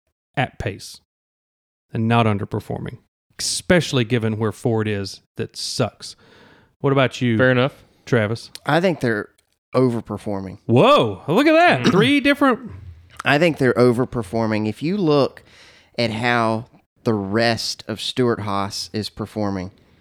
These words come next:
Speaker 3: it's not even close.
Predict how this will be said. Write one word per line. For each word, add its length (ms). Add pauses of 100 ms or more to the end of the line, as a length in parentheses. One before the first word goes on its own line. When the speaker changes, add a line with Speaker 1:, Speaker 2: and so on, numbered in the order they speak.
(720)
Speaker 3:
it's 220
not 180
even 280
close. 760